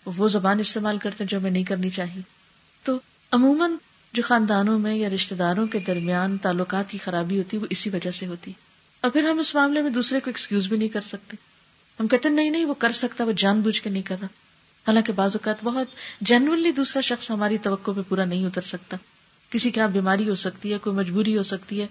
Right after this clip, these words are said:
کوئی سفر ہو سکتا ہے، کوئی مصروفیت ہو سکتی ہے، جس کی بنا پر دوسرا شخص ہمارے کام نہیں آ سکتا۔ اسی لیے اللہ تعالیٰ نے نیکی کس کو بتایا ہے،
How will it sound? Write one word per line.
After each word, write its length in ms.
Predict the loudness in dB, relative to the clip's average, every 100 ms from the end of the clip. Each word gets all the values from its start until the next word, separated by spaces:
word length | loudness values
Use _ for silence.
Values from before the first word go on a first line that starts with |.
| -10 -14 -8
کوئی 120 | 0 2
سفر 300 | 2 2 2
ہو 120 | 2
سکتا 400 | 0 -4 -2 0
ہے، 100 | 0
کوئی 160 | 0
مصروفیت 520 | 0 4 4 4 4 4
ہو 60 |
سکتی 380 | 2 -2 -4 -4
ہے، 100 | -4 -8 _ _ _ -2
جس 160 | 0
کی 80 | 2
بنا 260 | 2 2 2
پر 120 | 0
دوسرا 340 | 0 0 0
شخص 320 | 0 -2 -4 -2
ہمارے 260 | 0 0
کام 260 | 0 0 2
نہیں 260 | 4 4
آ 100 | 4
سکتا۔ 340 | 2 -6 -10 -10 -12 _ _ _ _ _ _ _ -2
اسی 180 | 0 2
لیے 200 | 0 -2 -6 -6
اللہ 160 | 0 0
تعالیٰ 320 | 2 2 2
نے 120 | 0 -4 -10 -2
نیکی 340 | 2 2 2 -2
کس 200 | 0 2
کو 120 | 2
بتایا 460 | 0 -2 0 0
ہے، 120 | 0